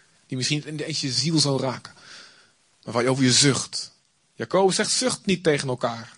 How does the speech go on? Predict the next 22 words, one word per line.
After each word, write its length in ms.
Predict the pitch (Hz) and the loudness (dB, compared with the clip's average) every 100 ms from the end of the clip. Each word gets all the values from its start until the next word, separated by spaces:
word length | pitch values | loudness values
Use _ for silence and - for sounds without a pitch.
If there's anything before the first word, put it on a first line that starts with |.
| - | -12
opdat 240 | 131 135 | -6 -4
je 80 | 151 | 0
niet 140 | 160 | -2
tegen, 280 | 175 170 180 175 - - | 0 -4 -4 -8 -10 -6
onder 200 | 175 160 | -4 -2
het 100 | 175 | 4
oordeel 320 | 196 175 123 | 6 6 4
komt." 340 | 123 - - _ _ _ _ _ _ - - - _ | 0 -14 -18 _ _ _ _ _ _ -20 -18 -18 _
Ah. 480 | - - 151 120 - - _ _ _ _ _ _ - - - - _ _ _ _ - - - - - _ _ 240 233 _ _ _ _ _ - | 4 10 10 10 4 -6 _ _ _ _ _ _ -10 -10 -10 -14 _ _ _ _ -20 -20 -20 -20 -20 _ _ _ -20 _ _ _ _ _ -12
God 520 | 143 247 214 - - 165 | -2 0 2 -2 -4 -4
kan 160 | 208 220 | -2 0
ook, 120 | 233 | 2
zou 180 | 196 262 | 2 2
ook 120 | 277 | 2
over 180 | 208 254 | 0 0
ons 180 | 262 - | -2 -2
kunnen 260 | 220 156 | 0 2
zuchten, 340 | 147 156 - 160 | 4 2 0 -4
maar 80 | |
hij 120 | 151 160 | -4 -6
kiest 360 | - 170 - | -6 -6 -6
voor, 300 | - 135 117 | -8 -10 -10